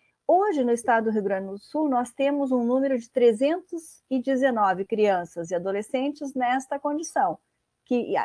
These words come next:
que, que preenchem esse perfil e estão hoje disponíveis, aptos à adoção. Então,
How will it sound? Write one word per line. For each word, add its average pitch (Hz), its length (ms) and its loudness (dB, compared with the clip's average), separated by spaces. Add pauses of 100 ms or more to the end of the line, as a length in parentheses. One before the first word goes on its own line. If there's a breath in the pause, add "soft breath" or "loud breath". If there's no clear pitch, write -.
que, 226 180 -6
que - 220 -8
preenchem 208 680 2
esse 311 240 -2
perfil 294 580 -2 (160)
e 302 120 -4
estão 277 480 -2 (200)
hoje 254 360 6 (180)
disponíveis, 262 920 -2
aptos 240 520 -6
à 233 80 2
adoção. 226 360 -4 (560)
Então, 392 300 2